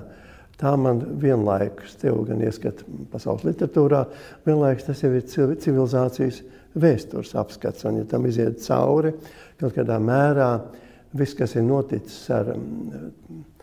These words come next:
pasaules civilizāciju, tas viss acs priekšā tur risinās un rada tēlus,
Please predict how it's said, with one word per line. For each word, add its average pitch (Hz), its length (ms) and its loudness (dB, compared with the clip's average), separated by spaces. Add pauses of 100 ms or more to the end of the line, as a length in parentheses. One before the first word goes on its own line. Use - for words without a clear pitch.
(380)
pasaules 113 460 0
civilizāciju, 123 880 2
tas - 180 -8
viss - 240 -4
acs - 240 -4
priekšā 117 480 0 (120)
tur 117 200 -2 (360)
risinās 135 680 -2 (760)
un 123 200 -2
rada 120 400 2
tēlus, 113 720 0